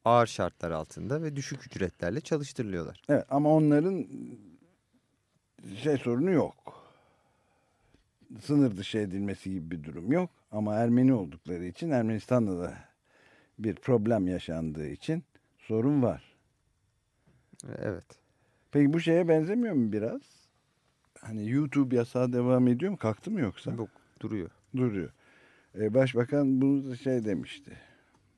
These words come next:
Speaker 2: "Ne yapalım? Böyle bir karar var. Mahkeme kararı yasaklanıyor." demişti yanlış hatırlamıyorsam. "Ama ben kullanıyorum, giriyorum dolaylı yollardan. Siz de onu yapın." diye tavsiyede bulunmuştu.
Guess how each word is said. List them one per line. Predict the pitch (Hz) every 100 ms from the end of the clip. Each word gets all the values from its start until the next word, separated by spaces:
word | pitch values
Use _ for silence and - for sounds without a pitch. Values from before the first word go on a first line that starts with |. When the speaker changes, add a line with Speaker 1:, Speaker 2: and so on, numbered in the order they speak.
| _ -
Speaker 2:
"Ne | 131
yapalım? | 110 90 123 143
Böyle | 123 101 101
bir |
karar | 95 107 95 87 101
var. |
Mahkeme | 127 110 - 107 101
kararı | 90 90 87
yasaklanıyor." | 92 87 101 95 104 107 101 78
demişti | 67 - 85
yanlış | 85 71 -
hatırlamıyorsam. | 85 - 95 82 67 76 - 151 - _ _ _ -
"Ama | 117 123
ben | 143
kullanıyorum, | 131 139 127 131 131 113 101 107
giriyorum | 120 117 101 82
dolaylı | 92 101 92 87 92
yollardan. | 90 76 76 85 139 151
Siz | 156 143
de | 117
onu | 92 92
yapın." | 73 65 87 78 67
diye | 98
tavsiyede | 123 110 104 - 101 101 85
bulunmuştu. | 78 65 65 - -